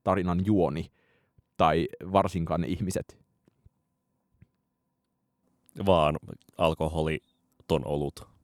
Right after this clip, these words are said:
Speaker 2: tai muut tällaiset
Speaker 1: Niin, siis s-, sen
Speaker 2: hassuttelut.
Speaker 1: tyyppiset. Siinä on ollut jotain, niinku, että o-, o-, o-, mä olen Malediivit hädintuskin pinnalla tyyppistä.
Speaker 2: Kyllä.
Speaker 1: Ää,
Speaker 2: Ja seuraavana sitten, niinku,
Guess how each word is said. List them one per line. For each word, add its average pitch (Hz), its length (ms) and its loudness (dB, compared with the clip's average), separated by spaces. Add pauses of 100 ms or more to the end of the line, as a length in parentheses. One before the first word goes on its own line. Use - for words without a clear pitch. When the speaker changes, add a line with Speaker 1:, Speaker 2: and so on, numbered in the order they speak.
(360)
Speaker 2:
tai 78 120 0
muut 76 280 -6
tällaiset - 460 -6 (720)
Speaker 1:
Niin, 196 200 -2
siis 185 180 -2 (120)
s-, 170 180 -8
sen 160 240 0
Speaker 2:
hassuttelut. 107 380 4
Speaker 1:
tyyppiset. 175 180 4
Siinä 165 140 4
on - 20 4
ollut 151 100 4
jotain, 151 220 4
niinku, 110 140 0
että 110 300 4
o-, 131 380 -2
o-, 139 200 6
o-, 127 100 4
mä 135 140 10
olen 123 160 8
Malediivit 101 680 4
hädintuskin 101 640 4
pinnalla 95 520 6
tyyppistä. 101 540 2 (120)
Speaker 2:
Kyllä. 90 300 6
Speaker 1:
Ää, 104 420 4 (1120)
Speaker 2:
Ja 104 100 6
seuraavana 85 460 6
sitten, 82 400 -2
niinku, 71 240 -2